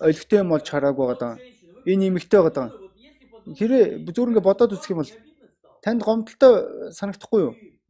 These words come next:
Чи залбирж байгаа, чи гайхамшигын төлөө, чи уйлж байгаа, нулимж байгаа, нулимсаар дүүрэн байгаа даа. Чи тэгээд, э, бурханд өөрийн зүрх сэтгэлээ нээж байгаа. Чи энэ дэрийн өмнө үж байгаа. Пастор орж ирэнгүүтээ, "Хүш, чамайг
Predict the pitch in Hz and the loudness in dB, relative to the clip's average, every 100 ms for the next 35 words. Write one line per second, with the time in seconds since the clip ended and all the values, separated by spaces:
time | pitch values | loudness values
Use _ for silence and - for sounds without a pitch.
0 | 190 214 220 208 214 170 185 170 185 170 | -20 -20 -14 -4 -2 0 0 0 -6 -2
1 | 196 185 180 175 - - _ _ - 208 | 0 2 2 -4 -10 -20 _ _ -10 -4
2 | 190 190 190 196 180 202 165 190 170 - | 2 2 2 -2 -4 -6 -2 0 0 -4
3 | - - 196 202 208 180 - 190 170 175 | -18 -2 2 4 2 0 2 2 2 -2
4 | 175 180 196 170 202 185 185 170 165 - | -2 -2 -4 -2 -2 0 -4 -6 -14 -4
5 | 180 196 185 214 170 190 185 180 170 170 | -2 -2 2 2 4 0 2 2 2 0
6 | 170 170 - _ _ _ _ 226 _ 240 | -2 -4 -10 _ _ _ _ -20 _ _
7 | 247 - - _ _ - 151 - 196 202 | -20 -20 -20 _ _ -12 -10 -4 -2 2
8 | 180 170 180 175 160 160 165 208 185 180 | 4 4 4 4 0 -4 -4 0 6 8
9 | 190 190 180 190 180 180 170 180 180 175 | 8 8 6 2 0 0 6 6 6 4
10 | 170 165 - _ _ _ - 208 190 180 | 2 -2 -8 _ _ _ 0 2 2 2
11 | 202 196 185 170 - 165 170 190 202 185 | 4 4 4 0 -2 -2 0 2 4 4
12 | 170 170 160 165 151 - 170 - _ _ | 2 -6 -4 -4 -4 -6 -8 -8 _ _
13 | - 175 160 | -4 -2 -2